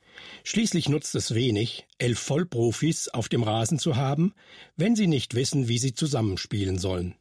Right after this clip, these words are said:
wenn nicht klar ist, wer welche Position besetzt und wenn niemand Strategien und Taktik erarbeitet hat und die dann mit den Spielern einübt.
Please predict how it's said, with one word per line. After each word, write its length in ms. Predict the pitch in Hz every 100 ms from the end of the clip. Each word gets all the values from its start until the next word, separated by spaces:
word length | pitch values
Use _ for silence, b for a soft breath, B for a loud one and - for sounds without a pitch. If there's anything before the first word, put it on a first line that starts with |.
| - B B B B
wenn 140 | 113 120
nicht 260 | 120 -
klar 300 | - 123 131
ist, 300 | 156 - -
wer 240 | 120 131 117
welche 260 | 123 -
Position 640 | - 123 123 117 165 202
besetzt 580 | 143 92 85 - - - b b b b -
und 200 | 196 165
wenn 120 | 131
niemand 360 | 151 180 170
Strategien 720 | - - 123 113 139 156 170 -
und 180 | 107
Taktik 480 | - 131 - 143 -
erarbeitet 640 | 139 131 120 107 87 101 92
hat 320 | - - - _ b b b b _
und 180 | 117 87
die 160 | 117
dann 280 | 135 143 143
mit 160 | 131 131
den 120 | 107
Spielern 400 | - 127 110 117
einübt. 720 | - 123 - - 82 - -